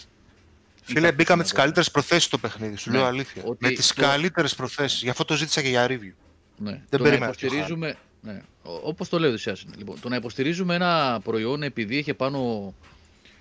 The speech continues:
Speaker 2: το αυτοκολλητά-, το αυτοκολλητάκι, έχουν πληρωθεί κάποια royalties και λέει Marvel, Avengers και τα λοιπά, ε, όταν το προϊόν αυτό είναι τουλάχιστον κατώτερο των προσδοκιών, στην προκειμένη περίπτωση είναι κακό,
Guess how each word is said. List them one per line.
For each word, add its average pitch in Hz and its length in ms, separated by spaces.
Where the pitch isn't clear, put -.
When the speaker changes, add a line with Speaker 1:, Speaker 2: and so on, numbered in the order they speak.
Speaker 2:
το - 80
αυτοκολλητά-, 110 760
το 107 60
αυτοκολλητάκι, 110 580
έχουν 117 180
πληρωθεί 113 540
κάποια 110 320
royalties 110 460
και 107 140
λέει 113 320
Marvel, 95 720
Avengers 98 380
και 98 60
τα 92 100
λοιπά, 95 360
ε, - 40
όταν 117 240
το 127 80
προϊόν 127 280
αυτό 127 280
είναι 117 640
τουλάχιστον 156 480
κατώτερο 117 420
των 98 120
προσδοκιών, 101 520
στην - 160
προκειμένη 101 300
περίπτωση 117 340
είναι 120 100
κακό, 104 500